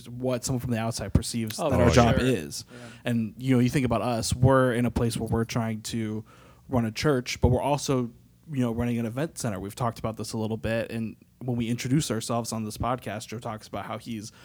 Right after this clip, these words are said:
Speaker 1: the worship minister, but he's also doing, he's an event technician, he's, he's running tech for events. Mitchell, we, we, we both talked about marketing and, and
Speaker 2: Sure,
Speaker 1: stuff like
Speaker 2: yeah.
Speaker 1: that. So,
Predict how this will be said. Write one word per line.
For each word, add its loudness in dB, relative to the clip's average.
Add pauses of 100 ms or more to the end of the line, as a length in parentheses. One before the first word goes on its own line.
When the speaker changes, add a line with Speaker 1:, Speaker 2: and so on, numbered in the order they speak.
(240)
Speaker 1:
the 0
worship -2
minister, -6
but -6
he's -8
also -6
doing, -4 (280)
he's -2
an 2
event -2
technician, -6
he's, -10
he's -10
running -8
tech -6
for -6
events. -10
Mitchell, -6
we, -4
we, -2 (100)
we -2
both 0
talked -4
about -2
marketing -2
and, -8
and -12
Speaker 2:
Sure, 2
Speaker 1:
stuff 0
like -6
Speaker 2:
yeah. -2
Speaker 1:
that. -4 (380)
So, -2